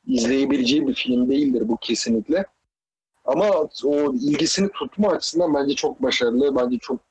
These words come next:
e, güzel yapmışlar. Valla umarım daha böyle filmler çekmeye devam eder ya. Ben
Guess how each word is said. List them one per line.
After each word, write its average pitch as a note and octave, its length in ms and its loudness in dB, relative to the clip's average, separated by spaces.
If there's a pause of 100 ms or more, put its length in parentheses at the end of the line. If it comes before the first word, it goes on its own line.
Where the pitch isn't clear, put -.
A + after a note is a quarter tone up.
(140)
e, B2 60 0 (180)
güzel B2+ 380 0
yapmışlar. C3 520 -2 (1040)
Valla B3 220 2
umarım C4 380 2
daha A3+ 200 0
böyle C4 220 4
filmler B3+ 320 2
çekmeye B3 420 0
devam C4 240 2
eder D#3+ 120 2
ya. E3 140 2
Ben F#3 220 0